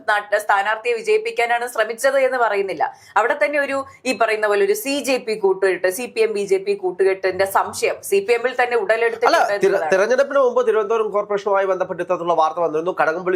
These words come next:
Speaker 2: സുരേന്ദ്രനെ അടിച്ചിടുന്ന രീതിയിലേക്ക്. കാരണം അവര് പ-, അത്, ഏഹ്, സി പി എമ്മിൽ നിന്നും വന്നിട്ട് വിമതയായിട്ട് മ-, മത്സരിക്കുകയാണ്. അവര് പറയുന്നതാണ്,
Speaker 1: ഉം.
Speaker 2: "ഇവിടെ ഞങ്ങൾ എല്ലാവരും, അതായത് അ-, അടിസ്ഥാന വർഗത്തിൽ നിൽക്കുന്ന പാർട്ടി ഒ-, ഒ-, ഒറ്റക്കെട്ടായിട്ട് പറഞ്ഞതാണ്, സഖാവെ ഇവിടെ ഇവരെ മത്സരിപ്പിക്കരുത്."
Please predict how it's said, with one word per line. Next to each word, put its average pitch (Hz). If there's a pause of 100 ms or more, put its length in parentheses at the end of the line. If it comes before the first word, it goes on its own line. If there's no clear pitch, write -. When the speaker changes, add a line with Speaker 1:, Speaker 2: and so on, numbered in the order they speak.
Speaker 2:
സുരേന്ദ്രനെ 165 (280)
അടിച്ചിടുന്ന 202
രീതിയിലേക്ക്. 156
കാരണം 165 (240)
അവര് 220
പ-, 233
അത്, 185
ഏഹ്, 160 (200)
സി 214
പി 208
എമ്മിൽ 247
നിന്നും 254
വന്നിട്ട് 226
വിമതയായിട്ട് 233
മ-, 214
മത്സരിക്കുകയാണ്. 202
അവര് 196
പറയുന്നതാണ്, 226
Speaker 1:
ഉം. 202 (460)
Speaker 2:
"ഇവിടെ 254
ഞങ്ങൾ 220 (560)
എല്ലാവരും, 214
അതായത് 196
അ-, 156
അടിസ്ഥാന 202
വർഗത്തിൽ 226
നിൽക്കുന്ന 214
പാർട്ടി 190
ഒ-, 196
ഒ-, 185
ഒറ്റക്കെട്ടായിട്ട് 269
പറഞ്ഞതാണ്, 247 (320)
സഖാവെ 233
ഇവിടെ 233
ഇവരെ 226
മത്സരിപ്പിക്കരുത്." 202